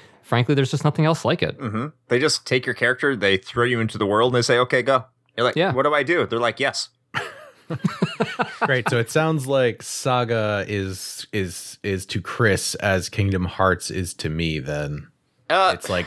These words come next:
Speaker 3: weird it's f-, like, batshit crazy. It doesn't make any sense, but for some reason, I still love it.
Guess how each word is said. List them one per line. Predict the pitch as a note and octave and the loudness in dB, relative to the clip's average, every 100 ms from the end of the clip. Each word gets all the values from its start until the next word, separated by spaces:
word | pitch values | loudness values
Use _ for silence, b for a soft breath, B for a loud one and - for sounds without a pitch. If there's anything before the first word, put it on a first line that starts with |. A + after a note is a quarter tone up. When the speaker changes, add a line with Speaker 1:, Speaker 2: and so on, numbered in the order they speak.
| F#2 F#2 | -4 0
Speaker 3:
weird | C3 C3+ C3+ B2+ A#2+ B B - | 4 4 4 4 0 B B -8
it's | G2 F2+ - - - - | -4 -4 -6 -16 -20 -18
f-, | D#2 C#2+ G2+ | -16 -14 -8
like, | A2+ G2 - | -4 -4 0
batshit | A2 B2+ - C3 A2+ | 0 0 0 -4 -2
crazy. | - A#2 A2 G#2+ G2+ | 0 2 2 0 0
It | G2 | 2
doesn't | A#2 A2+ A#2+ | 2 2 2
make | G#2+ G#2 | 0 0
any | G#2+ G2 | 0 -2
sense, | - G#2 F#2+ F2 | 0 2 2 0
but | - F2+ - | 0 0 0
for | |
some | - G2+ F2+ | 0 2 2
reason, | F2+ F2 E2+ E2 D#2+ | 2 2 2 2 0
I | D2 | -2
still | - E2 D2+ | -2 -2 -2
love | C#2 A#2+ | -4 -8
it. | B2+ | -12